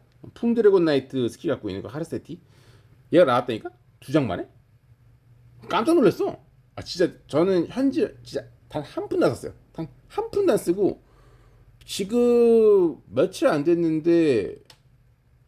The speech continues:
벌써 월광 몬스터가 일곱 개야. <laughs> 아니, 뭐 공짜로 주는 거 말고 뭐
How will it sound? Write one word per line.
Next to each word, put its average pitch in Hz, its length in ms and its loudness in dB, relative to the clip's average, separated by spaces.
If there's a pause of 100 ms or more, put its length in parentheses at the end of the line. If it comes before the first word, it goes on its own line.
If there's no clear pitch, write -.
(280)
벌써 170 240 -2
월광 185 680 0
몬스터가 160 520 -2
일곱 131 400 -4
개야. - 300 -4 (500)
<laughs> - 760 -2 (3500)
아니, 143 260 2
뭐 120 320 2
공짜로 240 420 2
주는 139 320 -4
거 123 80 -2
말고 85 320 -6
뭐 - 180 -12